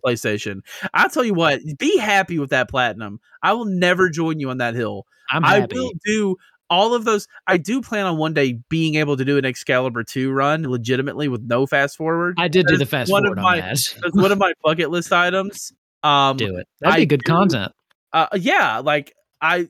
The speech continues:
Speaker 1: I really wanna learn it and try to stream it, but, uh, you know, we're talking, like, nine-hour streams. <laughs> Like, uh,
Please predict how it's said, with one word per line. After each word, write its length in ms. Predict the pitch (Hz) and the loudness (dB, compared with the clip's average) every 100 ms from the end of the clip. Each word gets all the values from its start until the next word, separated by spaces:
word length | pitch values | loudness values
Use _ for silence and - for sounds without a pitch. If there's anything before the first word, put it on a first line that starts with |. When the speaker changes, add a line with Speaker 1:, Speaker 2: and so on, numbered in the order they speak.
| - | -6
Speaker 1:
I 120 | 156 | -4
really 380 | 175 143 190 208 | -4 -4 -8 -6
wanna 160 | 196 143 | -6 -2
learn 240 | 143 143 | -2 -2
it 80 | 120 | -4
and 100 | 123 | -6
try 140 | 139 | -4
to 100 | 117 | -4
stream 320 | - 143 120 113 | -6 -8 -8 -6
it, 60 | |
but, 100 | 143 | -2
uh, 100 | 160 180 | -2 0
you 100 | 175 | -2
know, 160 | 147 | -2
we're 180 | 151 180 | -2 -6
talking, 280 | 175 139 123 | -2 -4 -4
like, 180 | 117 - | -8 -10
nine-hour 600 | 147 143 127 127 120 117 117 | -6 -2 -2 0 -2 -4 -8
streams. 500 | - 117 110 117 311 | -8 -8 -8 -8 -4
<laughs> 40 | 480 - 427 392 - _ - 294 233 | -4 -4 -6 -6 -8 _ -10 -8 -4
Like, 460 | 214 233 - - - - - 269 208 - | -4 -4 -8 -18 -20 -20 -8 -2 -2 2
uh, 560 | 160 180 175 175 151 | 2 2 2 2 2